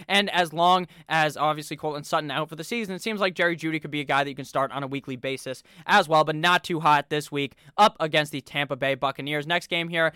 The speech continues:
we got the Arizona Cardinals at the Detroit Lions. Kyler Murray was looking like a s-, M V P potentially candidate for the season, ends up completely shitting the bed. Up against the worst team they've played against,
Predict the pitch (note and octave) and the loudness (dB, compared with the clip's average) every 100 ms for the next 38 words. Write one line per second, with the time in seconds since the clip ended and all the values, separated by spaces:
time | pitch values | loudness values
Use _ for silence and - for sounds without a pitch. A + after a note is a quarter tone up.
0 | F3+ G3 G#3 G#3 F#3+ E3 E3+ D#3+ D#3+ D#3+ | -2 2 2 2 -2 0 0 2 -2 0
1 | D#3 D3+ D3+ D3+ D#3+ D3+ C#3 C#3+ C#3+ D3 | 0 2 0 2 0 0 -8 -8 -4 -4
2 | C3 C#3+ D3 D3 - F#3+ F3 D#3+ E3 D#3+ | 0 2 2 0 0 2 2 2 2 2
3 | D3 E3 D#3+ D#3 D3+ C#3 - E3 F3 D#3+ | -4 -6 -2 -2 -2 -8 -10 -4 -2 0
4 | D3+ E3+ D#3+ D#3 E3 D#3+ E3 - D3+ D#3 | -4 -4 -6 -4 -6 -4 -8 -4 -4 0
5 | D3+ D#3 - _ G#3+ G3 - E3+ E3 E3 | 0 -2 -4 _ -2 -2 -4 -6 -4 -6
6 | - - G3 F#3+ F#3 F3 D#3+ F#3 C#4+ C4 | -8 -4 -2 2 0 -2 -4 -2 -2 -2
7 | - A3+ G#3+ E3+ F3 E3+ D3+ - - A3+ | 0 0 2 2 4 4 2 -6 0 0
8 | C4+ E4 - A3 E3+ A3+ B3 - A3+ A3 | 2 -2 0 0 6 4 4 -2 -4 0
9 | A3 A3 G#3+ A3 A3+ A#3 | -2 2 0 2 0 -2